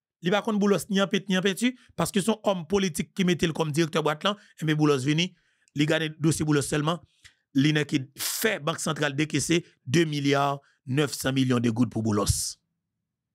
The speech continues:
L'argent lona. Comment vous nèg yo pa ta riche? Pa gen youn nan nèg yo qui gon, qui gon l'autre et client. Pi gros client nèg yo, c'est l'État. Tout nèg yo gen contrat avec l'État.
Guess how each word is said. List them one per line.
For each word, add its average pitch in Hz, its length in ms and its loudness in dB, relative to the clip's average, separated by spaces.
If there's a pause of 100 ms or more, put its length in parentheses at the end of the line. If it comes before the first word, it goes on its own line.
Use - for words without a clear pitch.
(1000)
L'argent 131 460 -2
lona. 127 340 -2 (1300)
Comment 453 260 2
vous 415 80 2
nèg 302 120 0
yo 220 80 -2
pa 202 80 0
ta 175 120 -2
riche? - 380 -8 (640)
Pa 302 140 -2
gen 392 180 0
youn 415 240 2
nan 370 80 2
nèg 320 180 0
yo 359 140 2 (800)
qui 285 100 -2
gon, 320 200 2
qui 285 140 -10
gon 302 160 4
l'autre 262 380 2 (840)
et 233 100 0
client. 202 440 2 (760)
Pi 349 140 0
gros 311 180 4
client 262 220 2
nèg 233 160 0
yo, 240 80 2
c'est 240 160 0
l'État. 185 380 -2 (200)
Tout 330 180 0
nèg 254 120 0
yo 226 80 2
gen 202 100 0
contrat 214 360 0 (140)
avec 226 260 -2
l'État. 143 280 -6